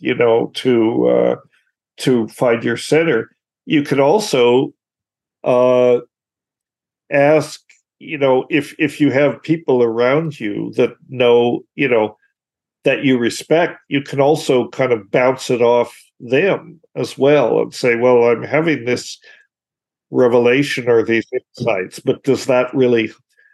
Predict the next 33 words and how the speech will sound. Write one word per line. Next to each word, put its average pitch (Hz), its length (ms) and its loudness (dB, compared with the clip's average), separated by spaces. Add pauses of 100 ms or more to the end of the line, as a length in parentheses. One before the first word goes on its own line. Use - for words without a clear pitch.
(580)
jive 127 460 2
with 120 260 0 (200)
what 127 400 -2
you 156 240 4
understand, 95 920 -4 (120)
how 120 220 2
reality 110 840 0
is?" 120 320 -6
I 127 80 0
mean, 123 280 -4 (320)
it's 151 240 -2
interesting, 143 640 -2
you 120 140 -2
know, 120 320 4
after, 139 800 0
uh, 113 420 2 (360)
we 117 520 -8
did 127 300 0
the 123 80 0
experiment 120 600 0
at 113 120 -2
La 120 160 2
Chorrera 127 500 0
and 110 100 -6
we 117 160 -4
were 123 80 -8
still 117 360 -2
more 120 220 2
or 117 60 2
less 117 300 -2
caught 135 560 -2
in 113 200 -6
this 120 280 -8